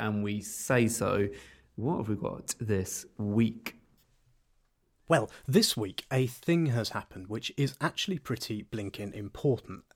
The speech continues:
Speaker 2: and people may have seen it. It was a ruling by the Supreme Court, which is like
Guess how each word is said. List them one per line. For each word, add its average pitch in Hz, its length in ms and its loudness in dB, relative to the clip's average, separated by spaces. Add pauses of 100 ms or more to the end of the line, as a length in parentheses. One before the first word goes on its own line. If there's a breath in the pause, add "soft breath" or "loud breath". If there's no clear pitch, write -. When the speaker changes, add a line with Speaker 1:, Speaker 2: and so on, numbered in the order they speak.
Speaker 2:
and 104 680 -4 (180)
people 147 200 2
may 107 120 2
have 98 100 -4
seen 101 260 -2
it. 170 180 2 (240 loud breath)
It 180 220 10
was 131 260 4
a 123 440 4
ruling 143 320 4
by 113 180 0
the 110 120 2
Supreme 107 640 -2
Court, - 460 0
which 117 280 -2
is 107 260 -2
like 107 580 -4